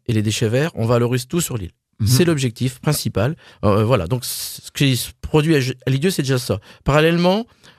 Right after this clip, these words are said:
Speaker 1: on veut aussi valoriser tout ce qui est coquillage. Plutôt de les envoyer, et ça représente à peu près une centaine de tonnes par an, hein.
Speaker 2: Coquillage, coquille d'huître, par
Speaker 1: Ouais,
Speaker 2: exemple.
Speaker 1: c'est coquille d'huître, c'est patago, c'est moule. Et aujourd'hui, ça va dans notre poubelle.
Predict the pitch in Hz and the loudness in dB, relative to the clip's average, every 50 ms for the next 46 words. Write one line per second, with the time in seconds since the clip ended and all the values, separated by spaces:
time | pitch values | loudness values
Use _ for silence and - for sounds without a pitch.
0 | _ _ - 123 120 120 120 113 131 147 151 139 135 127 - 196 190 147 151 139 | _ _ 0 2 2 2 2 2 2 2 2 2 0 -2 -4 -4 0 2 2 2
1 | 143 139 143 139 160 185 170 - - 214 202 - 175 - - 147 - - 113 98 | 2 2 2 0 0 -2 -2 -2 -4 -4 -2 -2 -2 -2 -2 -4 -4 -4 -6 -6
2 | 82 107 - - _ _ _ _ - 139 - 156 127 123 117 120 117 110 110 117 | -6 -8 -10 -16 _ _ _ _ -6 -2 0 0 2 2 2 2 0 0 0 0
3 | 117 131 135 123 - - - 104 - 98 95 - - 104 110 135 143 135 - 95 | 0 0 -2 -2 -4 -6 -8 -6 -6 -6 -6 -4 -2 0 0 0 0 -2 -2 -4
4 | 117 - - 135 135 120 113 107 - 123 123 139 120 117 117 113 - 110 107 101 | -6 -2 0 0 0 2 0 0 -2 -2 0 0 0 0 0 0 0 0 0 0
5 | 110 104 107 127 180 233 - _ _ _ _ _ _ - 90 90 110 156 156 120 | -2 -2 -2 -2 -2 -4 -6 _ _ _ _ _ _ -4 -2 0 2 2 2 0
6 | 117 127 143 143 131 120 - - 127 107 - 160 156 143 135 131 139 160 165 127 | 0 0 0 0 0 0 -2 -4 -4 -4 -4 -6 -6 -6 -6 -4 -2 -2 -2 -2
7 | - - 101 95 101 117 113 - - 107 117 110 104 - 107 95 107 131 165 - | -2 -2 0 4 4 4 4 2 0 0 0 -2 -2 -2 -2 0 0 0 0 0
8 | - - 110 104 101 - 98 - - 90 92 104 120 139 147 151 143 - - 95 | -2 -2 -2 -2 -2 -4 -4 -4 -4 -2 0 0 2 2 2 0 -2 -4 -4 -4
9 | 95 98 110 139 165 170 143 - _ _ _ _ _ - 101 104 104 104 101 95 | 0 2 2 2 2 2 0 -4 _ _ _ _ _ -4 -2 0 2 2 0 0
10 | 95 101 104 98 87 98 127 165 170 - 123 120 131 127 127 127 123 135 123 113 | 0 0 -2 0 0 0 0 0 0 0 0 2 2 2 2 0 0 -2 -2 -2
11 | 107 87 95 | -2 -2 -4